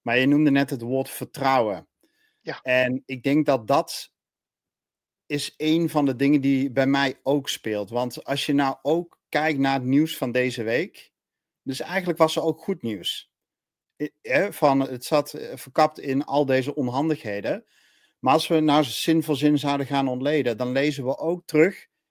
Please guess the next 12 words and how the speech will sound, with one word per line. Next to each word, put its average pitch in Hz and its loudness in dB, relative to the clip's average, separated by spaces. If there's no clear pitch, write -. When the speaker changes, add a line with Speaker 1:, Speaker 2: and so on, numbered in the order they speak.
Speaker 1:
Vijfenzeventig 170 -2
games 160 -2
komen 151 4
komend 165 4
jaar 147 2
day 139 4
one 175 0
naar 131 0
Game 117 0
Pass. - -8
Vijfenzeventig 160 0
games. 120 0